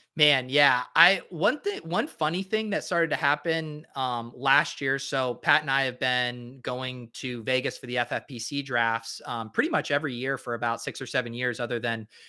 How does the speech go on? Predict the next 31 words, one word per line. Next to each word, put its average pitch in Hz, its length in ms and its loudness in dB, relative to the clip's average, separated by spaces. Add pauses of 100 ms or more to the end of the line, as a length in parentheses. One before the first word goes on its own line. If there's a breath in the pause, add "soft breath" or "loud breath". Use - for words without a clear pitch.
(120)
you 135 80 -6
know, 123 100 2
the 117 100 0
covid 135 320 0
year 120 200 0
a 117 40 0
couple 127 240 -4
of 113 60 0
years 139 300 2
ago. 117 440 0 (140)
And, 143 480 4 (220 loud breath)
you 165 80 2
know, 214 100 8
for 214 140 2
the 202 60 4
most 170 260 2
part, 151 260 6
we 139 120 -2
flew 139 680 -2 (120)
pretty 214 340 2
under, 135 580 2
uh, 135 300 4
the 135 100 -4
radar. 127 400 2
You 156 120 -2
know, 131 100 -4
Pat 131 240 2
and 131 80 -2
I 127 160 2
just 127 180 -8
kinda 131 240 -2